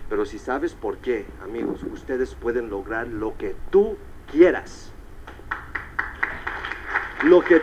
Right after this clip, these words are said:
tú quieras. Ahora, hablamos del cómo. ¿Cómo vamos a desarrollar? Ok, ya sé por qué. Mira, estamos en un punto A.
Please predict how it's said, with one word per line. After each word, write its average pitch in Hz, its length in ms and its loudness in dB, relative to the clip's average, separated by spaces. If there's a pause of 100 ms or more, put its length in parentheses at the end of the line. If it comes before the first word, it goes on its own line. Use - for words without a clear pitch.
tú 285 260 12 (140)
quieras. 285 560 6 (4000)
Ahora, 151 340 6 (300)
hablamos 180 420 6
del 156 200 2
cómo. 156 420 4 (1120)
¿Cómo 214 640 6 (360)
vamos 180 340 6
a 175 80 4
desarrollar? 147 540 2
Ok, 175 220 2
ya 175 220 4
sé 208 120 0
por 156 260 0
qué. 127 280 -4
Mira, 131 180 0 (400)
estamos 262 480 2
en 208 140 8
un 226 160 0
punto 185 420 0
A. 107 80 -4